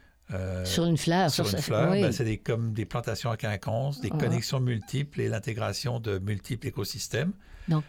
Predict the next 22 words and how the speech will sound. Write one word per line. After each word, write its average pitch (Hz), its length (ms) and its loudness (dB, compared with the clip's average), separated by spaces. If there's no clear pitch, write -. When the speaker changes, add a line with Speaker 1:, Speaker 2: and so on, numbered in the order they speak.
Speaker 2:
créer, 165 720 4
<clears throat> - 60 -20
créer 196 1040 4
avec 160 300 4
des 165 140 4
formes 208 280 2
naturelles, 165 680 2
s'inspirer 214 800 4
des, 143 160 4
de 139 160 2
la 156 120 4
Speaker 1:
C'est - 40 4
Speaker 2:
nature 156 340 2
Speaker 1:
ça. 170 60 -4
Speaker 2:
pour 165 140 0
créer 160 320 2
des 147 100 4
belles 135 300 2
affaires 151 240 2
dans 139 120 0
son 131 160 -4
potager. 131 600 -2